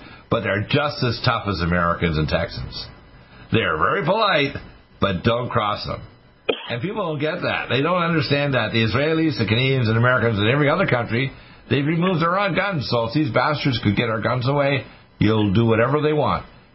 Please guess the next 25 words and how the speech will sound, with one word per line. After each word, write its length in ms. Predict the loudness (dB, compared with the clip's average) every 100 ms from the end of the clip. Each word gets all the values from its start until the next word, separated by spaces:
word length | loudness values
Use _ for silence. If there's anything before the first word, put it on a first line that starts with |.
| _ -20 _ -18 -6 -2
Take 200 | -2 -2
it 80 |
in 40 | -2
the 80 | 0
front, 340 | 0 0 0
take 180 | -2 -2
it 40 |
in 60 | -4
the 60 |
back, 320 | -2 -2 -2 -2
and 100 | 0
take 140 | 0
it 40 | 0
orally. 420 | 0 0 0 -2
Whatever 540 | 0 2 2 2 2 2
they 80 | 2
wanna 280 | 4 4
do 140 | 4 4
to 60 | 4
you, 220 | 2 0 -2 -10 -2
they're 140 | 0
gonna 220 | 2 2
do 200 | 2 2
to 60 | 0
you. 140 | -2